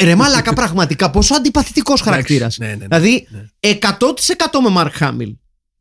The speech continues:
Speaker 2: Εννοείται.
Speaker 1: Όχι μόνο επειδή είναι ο Μαρκ Χάμιλ.
Speaker 2: Εννοείται ότι είναι ο καλός.
Speaker 1: Ναι.
Speaker 2: <laughs>
Speaker 1: Δηλαδή, μέχρι τη στιγμή που σκοτώνει την, ε, ξενοδόχα με το γυάλινο μάτι,
Speaker 2: Ναι.
Speaker 1: είναι ξεκάθαρα ο πιο συμπαθής χαρακτήρας της ταινίας.
Speaker 2: Εννοείται, σε σχέση με τον άλλον είναι μητέρος Τερέζος.
Speaker 1: Ε, επίσης,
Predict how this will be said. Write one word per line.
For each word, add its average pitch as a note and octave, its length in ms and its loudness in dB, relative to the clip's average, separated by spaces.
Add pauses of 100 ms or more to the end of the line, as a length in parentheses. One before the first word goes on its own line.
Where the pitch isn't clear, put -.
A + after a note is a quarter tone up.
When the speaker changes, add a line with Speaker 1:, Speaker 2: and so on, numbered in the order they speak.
(240)
Speaker 2:
Εννοείται. E3+ 600 2
Speaker 1:
Όχι C4 240 4
μόνο E4 240 4
επειδή C#4 160 2
είναι B3+ 80 2
ο A3+ 40 2
Μαρκ F#3 200 2
Χάμιλ. B2+ 320 -2
Speaker 2:
Εννοείται E3+ 300 2
ότι A#3 100 0
είναι G#3+ 80 0
ο F3 40 0
καλός. C#3 500 0
Speaker 1:
Ναι. A3 160 4 (500)
Speaker 2:
<laughs> - 240 -14
Speaker 1:
Δηλαδή, G3+ 640 2 (180)
μέχρι B3 400 4
τη D#4+ 120 0
στιγμή A#3+ 340 0
που D4+ 140 -2
σκοτώνει A#3+ 800 0
την, E3 300 0
ε, D3 360 0
ξενοδόχα F3+ 600 0
με C#4 80 0
το G3 80 0
γυάλινο A#3 400 2
μάτι, D3 500 2 (540)
Speaker 2:
Ναι. G#3 280 -8
Speaker 1:
είναι C#4 340 2
ξεκάθαρα D4 800 2
ο D4 60 0
πιο C#4 200 -2
συμπαθής A3 540 0
χαρακτήρας F#3 520 0
της - 80 -2
ταινίας. D3+ 220 2
Speaker 2:
Εννοείται, C3+ 200 2
σε B2+ 60 0
σχέση F3 200 0
με G3 60 2
τον D#3+ 160 2
άλλον G3 220 0
είναι G#3+ 160 -2
μητέρος G3+ 460 0
Τερέζος. F#3 640 0
Speaker 1:
Ε, G#3 200 2
επίσης, G#3+ 840 0